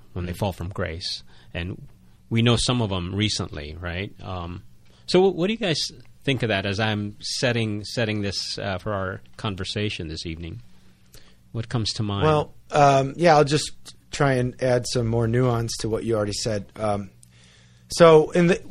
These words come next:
Speaker 2: in the chapter, Lewis says there's a, there is a reas-, a reasonable contention here by the non-Christian,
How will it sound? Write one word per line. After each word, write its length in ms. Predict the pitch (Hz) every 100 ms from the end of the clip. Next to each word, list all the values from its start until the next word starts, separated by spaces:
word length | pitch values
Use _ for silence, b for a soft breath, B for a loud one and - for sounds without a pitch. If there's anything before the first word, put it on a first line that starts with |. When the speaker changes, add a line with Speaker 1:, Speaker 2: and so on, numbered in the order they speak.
| -
Speaker 2:
in 160 | 233 220
the 80 | 185
chapter, 440 | 170 156 151 127
Lewis 280 | 127 127 -
says 200 | 123 113 -
there's 200 | 127 113
a, 100 | 123
there 280 | - 139 139
is 100 | 120
a 60 |
reas-, 360 | 113 143 147 131 -
a 100 | 131
reasonable 760 | 113 170 156 135 110 110 101 - - -
contention 640 | - 127 110 113 104 101 85
here 200 | 95 85
by 140 | 104
the 120 | 101
non-Christian, 960 | 104 104 101 95 - - 101 - 90